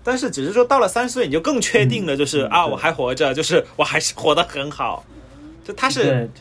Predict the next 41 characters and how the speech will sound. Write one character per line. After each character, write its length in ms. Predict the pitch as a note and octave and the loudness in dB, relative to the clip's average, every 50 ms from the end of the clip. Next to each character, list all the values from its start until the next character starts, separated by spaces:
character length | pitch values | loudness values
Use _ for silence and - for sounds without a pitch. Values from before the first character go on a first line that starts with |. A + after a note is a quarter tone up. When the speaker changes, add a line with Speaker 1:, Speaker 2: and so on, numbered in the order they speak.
| B2+ | -10
Speaker 2:
对， 0 | |
对。 100 | A#2 G#2+ G#2 | -10 -8 -4
Speaker 1:
它 120 | - G#3+ | -2 -2
就 140 | A#3 A#3 B3+ | 0 0 -2
一 180 | A3+ F3 C#3 D3+ | -2 -2 -4 -8
贯 300 | D#3 - A3+ A3 G3 F3+ | -2 -2 -2 -2 0 -2
性 180 | - - G#3 | -4 -6 -2
嘛。 300 | G3 E3 D#3 C3+ C3+ C3 B2+ | 0 2 2 2 2 0 0
Speaker 2:
对， 120 | - A#2+ | -2 -6
对， 80 | G#2 G2+ | -12 -12
对。 40 | - - - - - - - - - - - | -16 -20 -20 -20 -20 -20 -20 -20 -20 -18 -16
Speaker 1:
嗯， 200 | A#2+ A#2 A2 G#2 - - - - | -14 -14 -14 -16 -18 -20 -14 -4
我， 120 | - D3 D#3 | 0 0 2
我 140 | E3 E3 E3 | 4 4 4
可 80 | - | 4
以 120 | C#4+ C#4+ A3 | 2 0 0
回 200 | - - D3 D#3+ | 0 0 0 2
答 140 | F#3 F#3+ | 2 0
你 240 | G3 F#3+ D#3 B2+ A2 | 0 0 -4 -6 -6
一 60 | - | -4
个 100 | A#2 D#3+ | 0 0
问 200 | E3 E3 D#3 C#3 B2+ | 0 2 0 -4 -4
题， 180 | A#2+ - A2 | -10 -12 -14
Speaker 2:
对。 40 | G#2+ G2+ | -14 -10
Speaker 1:
就 140 | - C#3 | -10 -10
是 200 | C3+ - - C3 | -10 -10 -10 -10
你 140 | A#2+ A2+ G#2+ | -12 -12 -14
不 120 | F#2+ - B2 | -12 -10 -10
是 60 | C#3+ | -8
说 140 | C#3 F3+ E3+ | -8 -8 -10
你 100 | D#3+ C#3+ | -10 -10
不 100 | A#2 C#3+ | -10 -6
知 60 | D#3+ | -4
道 80 | D#3+ | -4
这 140 | D#3 - F#3+ | -4 -4 -6
个 40 | E3 | -6
是 120 | A#2+ G2+ | -6 -8
哪 140 | C3 A2+ F2 | -12 -12 -12
儿 120 | - - - | -14 -14 -14
来 220 | - D#2+ D2+ D2 G#2 | -14 -14 -12 -12 -10
的， 120 | A2 A2 | -10 -10